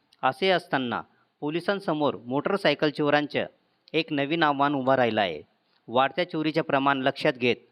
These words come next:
पोलीस अधीक्षक श्रावण दत्त एस यांनी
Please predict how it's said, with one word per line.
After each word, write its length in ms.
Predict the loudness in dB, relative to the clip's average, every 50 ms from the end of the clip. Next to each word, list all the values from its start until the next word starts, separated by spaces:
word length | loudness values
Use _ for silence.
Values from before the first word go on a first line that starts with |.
| _ _ _ _ _
पोलीस 300 | -6 -4 -2 -2 -2 -2
अधीक्षक 420 | -4 -2 -2 -4 -2 0 0 0 0 -2 _ _ _ _ _ -12 -8 -2
श्रावण 340 | 0 0 2 2 0 0
दत्त 280 | 0 0 0 0 _ _ _ _ _ _ _ _ -10
एस 240 | -8 -8 -8 -8 -6
यांनी 380 | -4 -4 -4 -2 -2 -4 -4 -6